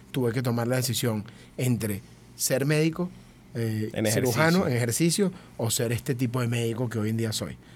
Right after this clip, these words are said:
Speaker 1: eh, que no veo pacientes, eh, pero sí atiendo millones de personas.
Speaker 2: El primer emprendimiento fue Benemergencia en el año dos mil cuatro.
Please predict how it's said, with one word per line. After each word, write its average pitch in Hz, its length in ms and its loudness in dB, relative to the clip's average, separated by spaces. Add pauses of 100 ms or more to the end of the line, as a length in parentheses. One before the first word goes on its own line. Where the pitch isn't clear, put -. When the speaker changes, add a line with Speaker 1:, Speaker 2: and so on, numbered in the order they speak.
(160)
Speaker 1:
eh, 113 240 -2 (260)
que 117 140 -2
no 107 120 0
veo 120 200 0
pacientes, 151 420 -2 (420)
eh, 113 160 -8
pero 107 180 -6
sí 104 220 -2
atiendo 110 460 0
millones 107 340 -2
de 117 60 -2
personas. 110 360 -4 (560)
Speaker 2:
El 131 120 -2
primer 156 240 4
emprendimiento 170 600 4
fue 156 240 2
Benemergencia 110 800 0
en 110 60 0
el 113 60 -2
año 147 220 0
dos 120 240 -4
mil 120 320 -2
cuatro. 85 500 -6